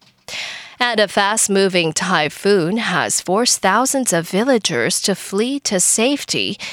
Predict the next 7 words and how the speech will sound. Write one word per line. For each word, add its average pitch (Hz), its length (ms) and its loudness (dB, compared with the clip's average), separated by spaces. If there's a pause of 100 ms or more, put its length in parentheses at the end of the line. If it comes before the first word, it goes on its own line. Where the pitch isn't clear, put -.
(180)
in 208 180 2
provinces 254 720 -2
south 156 500 0
of 240 140 0
the - 100 -2
Philippine 202 560 -2
capital. 202 720 -2